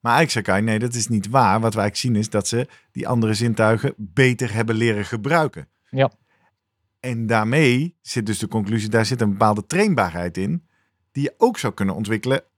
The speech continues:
Speaker 1: als je dat zintuig wel nog honderd procent beschikbaar hebt.
Speaker 2: Ja,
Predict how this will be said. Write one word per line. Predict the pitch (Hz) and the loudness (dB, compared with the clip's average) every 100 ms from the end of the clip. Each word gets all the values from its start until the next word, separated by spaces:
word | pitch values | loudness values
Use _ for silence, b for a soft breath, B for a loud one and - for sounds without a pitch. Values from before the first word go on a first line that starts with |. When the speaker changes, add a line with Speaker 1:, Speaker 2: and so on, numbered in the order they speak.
| _ - | _ 0
Speaker 1:
als | 151 156 - | 2 4 2
je | 151 | 4
dat | 160 | 4
zintuig | - 185 175 180 | 4 4 4 4
wel | 170 220 202 | 4 4 4
nog | 131 92 | 4 2
honderd | 110 95 | 0 0
procent | - - 92 | -2 -4 -4
beschikbaar | 80 - 87 76 80 | -4 -8 -8 -8 -10
hebt. | - - | -12 0
Speaker 2:
Ja, | 139 | 0